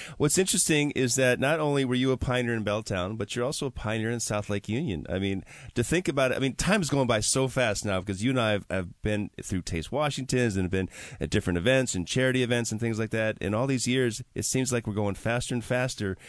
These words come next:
Um, but to look back to realize, hey, let's take a, take a moment and pause and go, "Wow, yeah, you were part of that." I mean, we were part of that renaissance of Belltown. Now we're part of, you're part of the renaissance of South Lake Union.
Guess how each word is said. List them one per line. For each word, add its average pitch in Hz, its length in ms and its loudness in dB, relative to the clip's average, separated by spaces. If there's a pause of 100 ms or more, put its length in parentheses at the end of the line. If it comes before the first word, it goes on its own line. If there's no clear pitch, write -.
(200)
Um, 113 140 0
but 113 180 0
to 139 60 2
look 143 280 2
back 151 260 0
to 117 100 -4
realize, 127 380 2
hey, 147 180 0
let's 123 160 -2
take 143 160 0
a, - 180 -4
take 127 160 -2
a - 40 0
moment 101 220 2
and 92 100 -2
pause 117 320 -4
and 104 100 -4
go, 95 160 0 (440)
"Wow, 185 320 0
yeah, 196 220 0
you 143 240 0
were 196 80 2
part 175 320 -2
of 180 60 0
that." 104 260 -2
I 85 40 0
mean, 113 380 0
we 131 140 0
were 175 80 0
part 160 220 2
of 147 80 0
that 123 60 0
renaissance 131 520 0
of 110 60 -6
Belltown. 113 420 -2
Now 90 160 -4
we're 117 60 -4
part 117 240 0
of, 117 40 -2
you're 110 100 -2
part 117 180 0
of 123 60 -2
the 117 60 -2
renaissance 113 540 0
of 98 300 0
South 107 240 0
Lake 98 180 -2
Union. 110 400 2